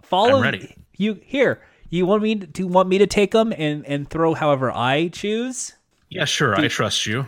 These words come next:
Speaker 1: Do you trust me enough? Here you go. Uh, first, personal Twitter, L Adam
Speaker 2: I, I mean,
Speaker 1: Bell.
Speaker 2: I guess I could have mentioned that.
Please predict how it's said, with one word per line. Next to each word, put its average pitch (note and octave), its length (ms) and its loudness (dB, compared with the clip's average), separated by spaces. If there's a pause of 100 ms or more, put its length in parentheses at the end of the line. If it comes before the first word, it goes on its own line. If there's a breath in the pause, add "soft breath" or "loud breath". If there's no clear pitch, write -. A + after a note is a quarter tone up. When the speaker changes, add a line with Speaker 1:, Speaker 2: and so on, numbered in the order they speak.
Speaker 1:
Do E3+ 80 -8
you F3 120 -4
trust A3 540 0
me A3 140 2
enough? G3+ 420 4
Here E3 180 4
you G3+ 160 2
go. F3 500 4 (300)
Uh, A#2+ 280 -10
first, F#3 600 0 (260)
personal G#3+ 580 4
Twitter, F#2+ 540 -6 (320)
L G3 380 6
Adam B2 280 2
Speaker 2:
I, A2 60 0
I - 20 -2
mean, A2 120 0
Speaker 1:
Bell. A2+ 60 2
Speaker 2:
I A#2 80 0
guess C#3 200 0
I B2 60 0
could - 180 -2
have C3+ 100 0
mentioned F#2 320 -8
that. F2+ 240 -8